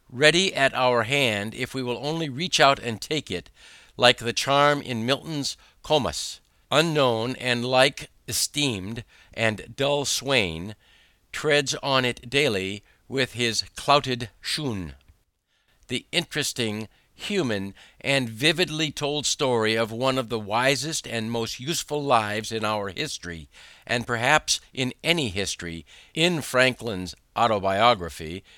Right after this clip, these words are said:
is offered not so much a ready-made formula for success as the companionship of a real flesh-and-blood man of extraordinary mind and quality, whose daily walk and conversation will help us to meet our own difficulties,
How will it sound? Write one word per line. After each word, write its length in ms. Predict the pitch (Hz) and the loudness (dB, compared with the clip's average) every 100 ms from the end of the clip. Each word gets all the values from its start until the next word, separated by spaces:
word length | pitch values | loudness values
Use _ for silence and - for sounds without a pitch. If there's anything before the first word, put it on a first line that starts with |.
| - | -14
is 180 | - 113 | -6 2
offered 380 | 127 139 135 117 | 4 4 0 2
not 180 | 143 160 | 4 4
so 220 | - 139 | 4 2
much 260 | 131 131 123 | 4 2 2
a 80 | |
ready-made 580 | 113 123 117 113 117 104 | 2 2 2 2 0 0
formula 440 | - 131 117 113 104 | 2 2 2 0 -2
for 200 | 107 101 | -4 -6
success 680 | - - - 160 92 87 - - - - | -6 -6 0 2 0 -2 -12 -18 -20 -4
as 220 | 117 120 | 0 0
the 80 | 123 | -2
companionship 880 | - 107 127 143 147 131 - 135 - | -8 -2 2 4 2 -2 0 -2 -2
of 140 | 117 | -2
a 80 | 113 | -2
real 480 | 117 131 143 151 135 - _ | -2 -2 -2 -2 -6 -14 _
flesh-and-blood 880 | - - 131 165 - 143 117 127 120 | -18 -4 2 2 2 -2 0 0 0
man 460 | 117 113 113 110 110 - - | 0 2 2 0 -4 -14 -6
of 160 | 117 | -6
extraordinary 920 | - 143 - 143 113 131 113 120 117 110 | -2 -2 -2 -4 -2 -2 -2 -2 0 0
mind 420 | 104 104 107 104 | 0 2 0 -2
and 300 | 71 113 101 | -4 -4 -4
quality, 680 | - 147 131 95 - 78 62 _ - - _ | -4 2 2 0 -6 -12 -14 _ -20 -20 _
whose 260 | 147 127 | -6 -4
daily 340 | - 147 165 175 | 0 2 4 0
walk 400 | 143 117 113 - | 0 2 2 0
and 160 | 104 | -6
conversation 920 | 92 120 127 127 - 120 110 - 80 78 - - - | -2 0 0 -4 -2 -2 -2 -6 -10 -12 -18 -18 -2
will 140 | 120 | 0
help 340 | 110 151 - | 4 4 4
us 200 | 131 123 | 2 0
to 100 | - | -2
meet 320 | 113 127 135 - | -6 -4 -6 -4
our 300 | 120 110 95 | 0 0 0
own 240 | 143 160 | -4 -4
difficulties, 800 | 120 117 101 - 95 90 87 85 | -4 -4 -6 -6 -6 -6 -8 -8